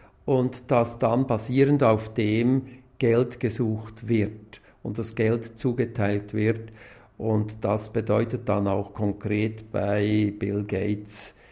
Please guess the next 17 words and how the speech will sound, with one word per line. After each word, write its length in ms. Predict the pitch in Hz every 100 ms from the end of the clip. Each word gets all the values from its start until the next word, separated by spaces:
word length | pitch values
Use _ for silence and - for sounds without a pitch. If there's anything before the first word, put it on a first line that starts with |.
| - _ -
dass 380 | 104 101 -
man 220 | 101 98 101
ihm, 460 | 104 104 104 101
äh, 180 | - 107
sagen 500 | 107 110 95 98 101
muss, 500 | 104 147 196 - - - - -
diese 320 | 120 120 131
und 160 | 113 110
diese 240 | 110 117
Prioritäten 1300 | 107 - 104 110 110 107 101 - 101 104 107 117 101
wurden 380 | 101 101 104
von 280 | 101 98 98
der 100 | 95
Gesundheitsversammlung 2250 | 95 92 98 101 101 101 - - - - - - - 110 110 104 107 113 113 110 110 107 - -
den 160 | 107 101
Ländern 480 | 101 107 107 107
beschlossen. 920 | 98 95 101 104 117 - - 139 135